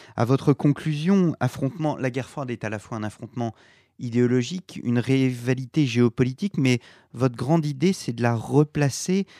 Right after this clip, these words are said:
précisément dans un processus européen général, un nouvel ordre européen tout simplement.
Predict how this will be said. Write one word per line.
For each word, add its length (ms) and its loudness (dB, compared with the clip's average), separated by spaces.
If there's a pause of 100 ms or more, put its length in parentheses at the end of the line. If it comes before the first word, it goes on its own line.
(120)
précisément 800 2
dans 340 2
un 160 4 (460)
processus 920 2 (200)
européen 840 0 (300)
général, 800 -2 (240)
un 100 -2
nouvel 380 0
ordre 260 -6
européen 380 -6
tout 140 -16
simplement. 460 -8